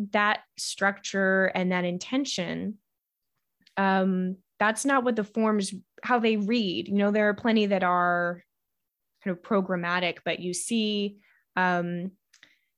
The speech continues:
the limits of people operating with different vocabularies, um, parents who don't understand what is being asked of them when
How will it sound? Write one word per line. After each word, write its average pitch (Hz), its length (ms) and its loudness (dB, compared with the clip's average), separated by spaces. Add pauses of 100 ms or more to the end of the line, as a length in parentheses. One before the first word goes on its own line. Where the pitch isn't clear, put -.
(920)
the 226 200 4
limits 233 440 2
of 220 120 0
people 233 320 0
operating 226 360 2
with 226 100 -2
different 226 240 -2
vocabularies, 220 1200 -2 (140)
um, 180 640 0
parents 208 460 0
who 220 120 -2
don't 202 260 2
understand 190 640 0
what 180 160 0
is 185 100 -2
being 185 240 -2
asked 190 280 -4
of 185 100 -6
them 170 320 -4
when 175 360 -6